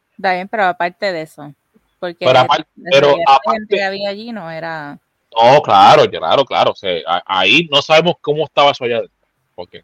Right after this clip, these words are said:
Speaker 2: por lo que se vio desde afuera, era un cagadero cabrón. O sea, vamos a ver claro. O sea, un desastre cabrón. Esos animales estaban sufriendo allí,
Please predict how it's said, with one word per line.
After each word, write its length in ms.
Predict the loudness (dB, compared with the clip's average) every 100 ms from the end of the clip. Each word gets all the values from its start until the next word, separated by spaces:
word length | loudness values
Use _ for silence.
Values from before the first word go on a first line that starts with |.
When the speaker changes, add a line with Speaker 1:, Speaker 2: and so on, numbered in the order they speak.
| _
Speaker 2:
por 120 | -2
lo 140 | -2
que 120 | -4 -4
se 180 | -2
vio 640 | -2 -2 2 6 6 6 4
desde 140 | 0
afuera, 560 | -2 2 4 4 2 -4
era 160 | -12 -12
un 80 | -2
cagadero 460 | 2 4 2 0
cabrón. 420 | -2 -4 -6 -16 _ _ _
O 40 |
sea, 100 | -18
vamos 280 | -14 -4 0
a 40 | 2
ver 100 | 2
claro. 320 | 0 0 -2 _ _ _
O 40 | -20
sea, 160 | -20
un 100 | -20
desastre 320 | -20 -12 -6 -2
cabrón. 340 | -2 -2 -8 _ _ _ _ _ _ -14
Esos 140 | -8
animales 240 | -2 0
estaban 220 | 2 0 0
sufriendo 480 | -4 -4 -4 -4
allí, 180 | -10 -12